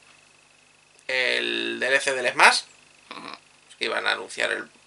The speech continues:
Speaker 1: uno de los, el, el primer personaje D L C del Smash,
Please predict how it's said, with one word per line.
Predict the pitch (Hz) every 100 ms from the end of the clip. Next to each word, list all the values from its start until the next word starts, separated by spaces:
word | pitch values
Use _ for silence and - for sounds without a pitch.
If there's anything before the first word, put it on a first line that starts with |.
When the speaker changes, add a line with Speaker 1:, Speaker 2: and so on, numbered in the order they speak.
| -
Speaker 1:
uno | 90 104 101
de | 98
los, | 92 87 -
el, | 113 110 -
el | 92
primer | - 131 135 131
personaje | - 123 131 123 127
D | 117
L | 113
C | 113 117
del | 117 120
Smash, | 139 185